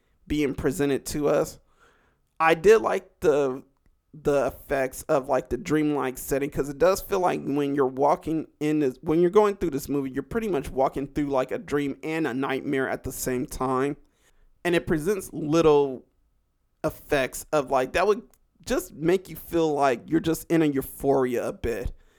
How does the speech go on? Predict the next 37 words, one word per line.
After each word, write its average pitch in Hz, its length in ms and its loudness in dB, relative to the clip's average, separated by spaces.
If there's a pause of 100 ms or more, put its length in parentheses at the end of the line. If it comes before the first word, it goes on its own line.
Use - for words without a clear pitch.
(360)
And 160 160 0
I 156 60 0
feel 214 240 2
like 185 240 -2
this 185 280 -2
might 175 400 -2
be 165 120 -8
one 151 180 -2
of 143 100 -2
those 131 220 -2
films 143 460 -4
that 127 160 -2
are 127 160 0
very 131 340 -2
interesting, 131 580 -8
that 110 160 -6
it 98 200 -8
does 123 340 -4
that 127 380 -4 (920)
despite 143 640 2
the 117 80 -2
fact 123 360 -6
that 117 120 -6
the 101 80 -6
story 131 280 -2
wasn't 135 320 0
really 131 200 -2
good. 127 480 -4 (1600)
So - 160 0
yeah, 143 380 4 (220)
it's 180 220 -2
definitely 190 480 0
deserving 143 540 -2
of 139 160 -2
its 120 100 -6
sixth - 340 -6
spot. 135 500 -2